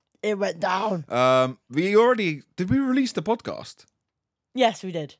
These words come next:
Speaker 2: Oh, Lord
Speaker 1: It
Speaker 2: Jesus.
Speaker 1: wasn't, <laughs> wait, did we release it? 'Cause I know we were arguing whether we should or not, because the whole podcast was sh-,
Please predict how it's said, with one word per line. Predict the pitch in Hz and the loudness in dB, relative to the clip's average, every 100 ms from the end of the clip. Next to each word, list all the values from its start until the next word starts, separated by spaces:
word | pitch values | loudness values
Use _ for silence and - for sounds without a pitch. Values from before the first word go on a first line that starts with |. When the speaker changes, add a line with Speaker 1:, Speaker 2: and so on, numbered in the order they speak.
| _ | _
Speaker 2:
Oh, | 117 107 | -6 -4
Lord | 92 101 104 98 | -4 -4 -4 -2
Speaker 1:
It | 180 | -4
Speaker 2:
Jesus. | 302 | 0
Speaker 1:
wasn't, | 330 359 359 - - | 0 0 -2 -4 -18
<laughs> | - - | -20 -6
wait, | 403 339 | -2 0
did | 320 | 0
we | 508 640 539 494 | 0 -2 2 2
release | 539 339 | 2 -2
it? | |
'Cause | 294 302 | -2 -2
I | 294 | 2
know | 320 | 2
we | 427 370 | 2 0
were | 302 | 2
arguing | - 294 277 262 | 2 2 0 -4
whether | 226 226 | -2 -2
we | 247 | -4
should | - 247 | -4 -2
or | 214 | 0
not, | 214 302 480 _ - _ | 2 2 0 _ -20 _
because | 277 381 302 - _ _ | -2 2 0 0 _ _
the | - 285 | -2 2
whole | 339 381 | 2 4
podcast | 392 381 320 | 0 0 -4
was | 269 214 | -4 -8
sh-, | - | -10